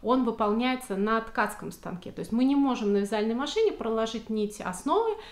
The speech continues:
и нить утка. Поэтому на, то, что мы делаем на вязальных машинах, и то, что называется вивингом, это имитация тканого полотна. То есть не самого процесса ткачества, да, а именно полотно получается похожее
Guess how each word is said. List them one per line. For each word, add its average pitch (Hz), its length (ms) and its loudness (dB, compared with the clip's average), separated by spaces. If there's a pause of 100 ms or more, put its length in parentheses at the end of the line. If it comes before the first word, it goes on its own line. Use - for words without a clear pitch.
(140)
и 311 260 0
нить 269 260 2
утка. 208 440 -4 (200)
Поэтому 233 680 2
на, 233 260 0 (100)
то, 254 80 0
что 254 160 -4
мы 220 120 2
делаем 214 360 2
на 220 140 2
вязальных 202 460 -2
машинах, 381 420 0
и - 20 -10
то, - 140 -6
что - 180 -6
называется 196 560 -2
вивингом, 220 760 0
это 302 240 0
имитация 254 800 2
тканого 233 480 0
полотна. 202 500 -2
То 185 120 -8
есть 180 120 -8
не 240 120 2
самого 262 420 -2
процесса 359 400 -6
ткачества, 277 680 -6
да, 247 320 -2 (300)
а 220 300 4
именно 269 640 2
полотно 254 480 2
получается 254 1160 -4
похожее 233 840 0